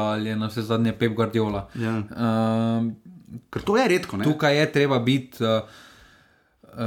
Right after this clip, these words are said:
Speaker 1: v takšni ekipi potrebno biti bolj politik, eh, treba pla-, pravilno plut, eh, je pa en faktor, ki ga <laughs> pozabljamo v športu, ehm, vsi bodo kolegi oziroma vse bo štimalo, noben ne bo jamral, če bodo rezultati.
Speaker 2: Ja.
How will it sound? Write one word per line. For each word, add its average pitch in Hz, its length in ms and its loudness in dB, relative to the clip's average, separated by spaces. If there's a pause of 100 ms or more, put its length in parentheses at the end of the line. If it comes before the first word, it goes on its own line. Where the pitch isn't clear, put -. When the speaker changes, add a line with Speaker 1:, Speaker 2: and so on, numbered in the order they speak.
(220)
Speaker 1:
v 117 160 0
takšni 131 340 2
ekipi 123 300 -2
potrebno 123 400 2
biti 117 240 2
bolj 123 160 4
politik, 123 520 0
eh, 110 120 -6 (300)
treba 117 260 2
pla-, 110 220 -4
pravilno 117 440 2
plut, 131 400 -2
eh, - 300 -16 (400)
je 120 200 2
pa 120 180 -2
en 123 160 2
faktor, 123 380 0
ki 120 160 -4
ga 110 140 0 (180)
<laughs> 113 120 -4
pozabljamo 113 640 2
v 107 140 -2
športu, 117 500 2 (220)
ehm, 110 360 -4 (1400)
vsi - 200 0
bodo 135 260 0
kolegi 135 460 0
oziroma 120 440 0
vse 131 220 -4
bo 131 140 -2
štimalo, 120 600 0
noben 117 280 -2
ne 123 100 0
bo 120 120 0
jamral, 117 360 0
če 113 140 -12
bodo 104 220 -6
rezultati. 107 480 -4 (280)
Speaker 2:
Ja. 135 160 0